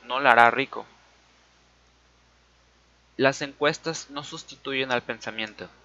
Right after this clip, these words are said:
Invertir, como los demás, da mucha tranquilidad. Todo el mundo está de acuerdo. Sin embargo, todas estas inversiones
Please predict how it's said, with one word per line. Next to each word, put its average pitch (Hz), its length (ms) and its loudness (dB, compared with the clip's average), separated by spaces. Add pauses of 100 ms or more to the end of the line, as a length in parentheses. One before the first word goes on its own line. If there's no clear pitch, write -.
(640)
Invertir, 139 760 -2
como 127 200 -8
los 120 140 -6
demás, 123 480 -2
da 127 140 0
mucha 143 280 -10
tranquilidad. 117 560 0 (440)
Todo 151 200 -4
el 151 60 -4
mundo 156 280 -10
está 131 220 -2
de 117 80 2
acuerdo. 117 420 -2 (300)
Sin 117 200 -8
embargo, 117 440 2 (420)
todas 156 300 -2
estas 180 280 -6
inversiones 143 580 -8